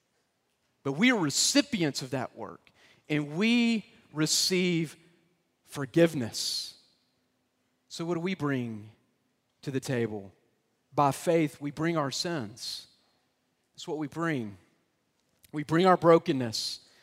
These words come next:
our neediness. We bring all of these things to the table. But here's the thing, with our empty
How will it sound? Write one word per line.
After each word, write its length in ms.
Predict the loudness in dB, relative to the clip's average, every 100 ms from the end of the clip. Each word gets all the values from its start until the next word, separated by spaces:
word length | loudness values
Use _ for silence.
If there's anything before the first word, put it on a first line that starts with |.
| _ _ _ _ _ -6
our 120 | -4
neediness. 1120 | 0 2 4 4 2 2 0 -2 -4 -4 -8 -14 _ _ _ _ -12
We 80 | -10
bring 360 | -2 0 0
all 300 | 0 0 0
of 120 | -2
these 260 | -6 -6 -6
things 460 | -6 -8 -8 -10 -16 _ _ _ _
to 100 | -6
the 80 | -4
table. 480 | 0 2 2 -2 -10 -14 _ _ _ _ _ _ _ _ _ _ _ _ _ _ _ _ _ _ _ _ _ _ _
But 120 | -4
here's 220 | -2 -2 -2
the 80 |
thing, 400 | -4 -4 -6 -8 -10
with 180 | -8 -4
our 200 | -4 -6 -4
empty 640 | -4 -2 -6 -6 -8